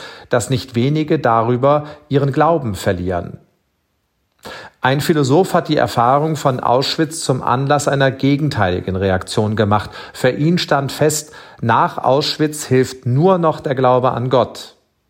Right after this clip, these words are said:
Dem würde ich mich anschließen wollen. Wenn ich auf das menschliche Versagen innerhalb und außerhalb der Kirche sehe,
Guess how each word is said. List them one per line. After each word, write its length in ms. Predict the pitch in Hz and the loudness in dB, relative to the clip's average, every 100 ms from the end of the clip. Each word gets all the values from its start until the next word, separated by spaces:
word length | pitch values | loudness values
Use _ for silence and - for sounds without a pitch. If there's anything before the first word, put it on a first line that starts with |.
| _ _ _ _ _ | _ _ _ _ _
Dem 340 | 127 131 165 - - - | 0 2 0 -4 -12 -2
würde 220 | 131 147 | 0 2
ich 180 | 151 - | 0 -2
mich 180 | 135 - | -2 0
anschließen 580 | 160 151 139 117 117 98 | 0 0 -2 -2 -2 0
wollen. 460 | 98 98 95 101 - _ _ _ | 0 -2 -6 -10 -16 _ _ _
Wenn 140 | 123 120 | -2 0
ich 120 | 123 | 0
auf 100 | 110 | 2
das 220 | 117 - | 0 2
menschliche 500 | 135 190 - 156 135 | 0 0 -2 -2 -2
Versagen 580 | - 117 120 143 143 127 | 0 2 2 2 0 -2
innerhalb 540 | 165 196 135 107 - | 2 2 2 0 0
und 140 | 95 - | -4 0
außerhalb 520 | 156 180 139 117 - | 0 0 0 0 0
der 120 | 110 | -2
Kirche 420 | - 139 151 151 | 0 -2 0 0
sehe, 380 | 131 147 180 | 0 2 2